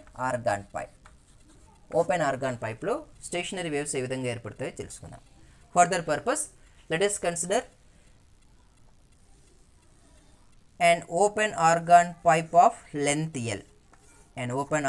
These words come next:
organ pipe of length L. Now, whenever a wave is sent through the organ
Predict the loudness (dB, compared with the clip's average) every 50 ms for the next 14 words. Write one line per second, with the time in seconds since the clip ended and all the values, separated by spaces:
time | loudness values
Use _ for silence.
0 | -2 -2 0 -2 -2 -2 -2 -2 -4 -4 0 2 2 2 2 0 -4 -4 -2 -2
1 | -4 -4 -8 -10 -12 -12 -12 -12 -14 -18 _ _ _ -20 _ _ _ _ _ -20
2 | -20 _ _ -20 -20 -20 -20 _ _ -12 -4 -2 -2 0 0 0 -2 -2 -2 -2
3 | -4 -6 -8 -12 -20 -20 -20 -20 -20 _ _ _ _ -6 -4 -2 -2 0 0 0
4 | 0 0 -2 -2 -2 -4 -4 -6 -10 -10 -8 -4 -2 -2 -2 -2 -4 -8 -8 -6
5 | -6 -4 -4 -2 0 -2 -2 -2 -4 -10 -16 -6 0 2 2 2 2 2 0 0
6 | 0